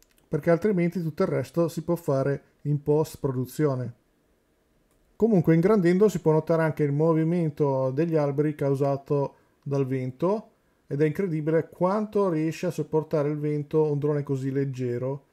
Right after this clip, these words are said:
e così piccolo. Una funzione interessante secondo me se utilizzata in real time,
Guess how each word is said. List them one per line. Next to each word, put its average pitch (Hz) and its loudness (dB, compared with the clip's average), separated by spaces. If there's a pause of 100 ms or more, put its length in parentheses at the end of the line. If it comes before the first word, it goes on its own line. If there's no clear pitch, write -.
(220)
e 135 -10
così 135 -4
piccolo. 127 -10 (1700)
Una 180 -2
funzione 196 0
interessante 180 -2
secondo 165 -2
me 156 0
se 147 -6
utilizzata 139 -4
in 139 -4
real 131 -2
time, 139 -6